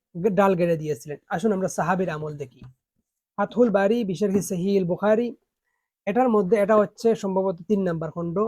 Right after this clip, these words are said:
ইবনে হাজার আসকালানী রাহমাতুল্লাহ একটা বাব উল-, আহ, ওই বুখারী, ইমাম বুখারী রাহিমাহুল্লাহ বাব উল্লেখ করেছেন।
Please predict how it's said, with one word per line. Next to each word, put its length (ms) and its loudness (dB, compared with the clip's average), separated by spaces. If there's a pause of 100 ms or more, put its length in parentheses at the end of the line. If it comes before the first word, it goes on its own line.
(240)
ইবনে 160 0
হাজার 200 4
আসকালানী 280 0
রাহমাতুল্লাহ 480 0
একটা 160 -6
বাব 300 -2
উল-, 280 -6
আহ, 500 -4
ওই 180 -6
বুখারী, 360 0
ইমাম 300 -2
বুখারী 260 2
রাহিমাহুল্লাহ 520 2
বাব 200 0
উল্লেখ 260 0
করেছেন। 380 -10